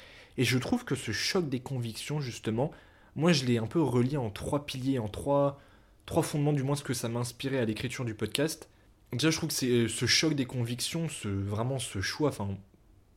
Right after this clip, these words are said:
par choc, je trouve qu'on peut vachement entendre choix. Ça se ressent déjà, je trouve, dans le travail, dans l'aspect même politique et dans l'aspect social. Et encore une fois, ça c'est que, on va dire, mon avis, l'avis d'une personne de vingt et un, vingt-deux ans.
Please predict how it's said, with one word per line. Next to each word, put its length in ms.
par 180
choc, 320
je 120
trouve 160
qu'on 160
peut 140
vachement 420
entendre 400
choix. 400
Ça 140
se 140
ressent 360
déjà, 200
je 80
trouve, 140
dans 60
le 60
travail, 520
dans 240
l'aspect 420
même 160
politique 540
et 60
dans 100
l'aspect 260
social. 500
Et 80
encore 240
une 60
fois, 160
ça 120
c'est 180
que, 380
on 60
va 80
dire, 180
mon 320
avis, 380
l'avis 220
d'une 180
personne 420
de 120
vingt 260
et 60
un, 100
vingt-deux 420
ans. 200